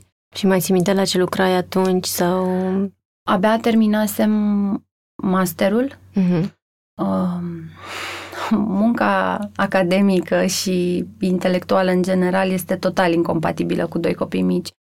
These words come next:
Speaker 2: Dacă reușești între două chestii să mai trimiți un mail sau să mai învârți într-o oală, ca să poți să citești un articol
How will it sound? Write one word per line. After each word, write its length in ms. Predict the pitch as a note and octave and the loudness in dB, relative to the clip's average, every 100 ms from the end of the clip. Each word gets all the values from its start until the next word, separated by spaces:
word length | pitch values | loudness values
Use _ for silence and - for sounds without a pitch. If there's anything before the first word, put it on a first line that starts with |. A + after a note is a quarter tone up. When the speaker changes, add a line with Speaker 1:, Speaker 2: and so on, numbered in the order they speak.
| _ F3 | _ 0
Speaker 2:
Dacă 260 | F#3 F#3 | 2 2
reușești 600 | F#3 F3+ F3+ - G#3 G3+ | 2 4 2 2 0 2
între 240 | G3+ F#3 F#3 | 0 2 0
două 280 | E3+ G3 G3 | 2 2 2
chestii 340 | G3 F#3+ G3+ | -2 -2 -2
să 140 | F#3+ F3+ | 0 2
mai 180 | F3 | 2
trimiți 400 | F3 F3+ F#3 F#3 | 2 2 2 2
un 120 | F#3 F3+ | 2 2
mail 200 | F3+ F#3 | 2 0
sau 200 | F#3 F3 | 0 -2
să 140 | F3 | 0
mai 280 | F3 F3+ E3 - | 2 2 -2 -2
învârți 440 | F3 E3+ F#3+ - | 0 0 -2 0
într-o 220 | F#3+ F#3 | 0 2
oală, 540 | F3+ F3 F3 F3+ G#3 A#3 _ _ - | 2 2 2 2 0 -2 _ _ -4
ca 60 | F#3+ | 0
să 120 | F#3+ | 0
poți 180 | F#3+ G#3+ | 0 2
să 60 | A3+ | 0
citești 460 | A3+ - G#3+ G#3 | -2 0 0 2
un 80 | G#3 | 2
articol 760 | F#3 F3+ - F#3+ F3+ F3+ F#3 | 2 0 -4 -2 0 0 0